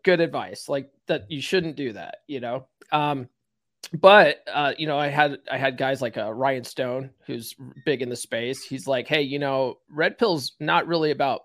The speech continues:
morality." And, you know, if, if, uh, if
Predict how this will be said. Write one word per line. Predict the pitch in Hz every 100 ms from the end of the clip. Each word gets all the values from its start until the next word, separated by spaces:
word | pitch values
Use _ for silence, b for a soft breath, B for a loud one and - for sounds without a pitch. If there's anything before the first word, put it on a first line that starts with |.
| -
morality." | 123 127 131 120 107 110 -
And, | 123 123 b b b b b
you | 147
know, | 143 139
if, | 151 -
if, | 160 143 - -
uh, | 147 147 135 - _ _ _ _ _ _
if | - 175